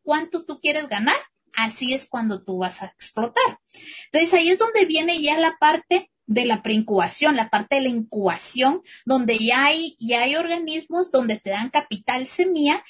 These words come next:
y asesores empresariales para hacer tu plan de, de trabajo, para hacer tu, mm, toda tu parte de, de, ya de lleno, ya formal, un marketing más formal, donde ya puedas exportar inclusive, a e-,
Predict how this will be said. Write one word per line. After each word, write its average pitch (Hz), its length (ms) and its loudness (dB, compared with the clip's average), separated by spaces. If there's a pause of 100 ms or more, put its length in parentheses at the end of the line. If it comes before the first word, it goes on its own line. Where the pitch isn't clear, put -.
(120)
y 240 180 0
asesores 311 760 0
empresariales 220 760 0
para 185 140 -2
hacer 202 220 -8
tu - 180 -8
plan 254 400 2
de, 190 300 2 (220)
de 190 140 -2
trabajo, 294 1080 0 (340)
para 233 260 2
hacer 233 460 -4
tu, 220 880 -4
mm, 180 480 -6 (260)
toda 381 240 2
tu 262 160 -10
parte 330 580 4 (280)
de, 208 380 -4 (220)
de, 214 440 2
ya 269 240 4
de 294 240 -2
lleno, 269 340 0
ya 233 280 -4
formal, 247 640 0
un 247 160 -4
marketing 269 580 -2
más 226 240 -4
formal, 208 560 0
donde 202 240 -2
ya 220 160 0
puedas 254 260 0
exportar 269 640 -2
inclusive, 220 560 -4
a - 380 -8
e-, 226 160 -4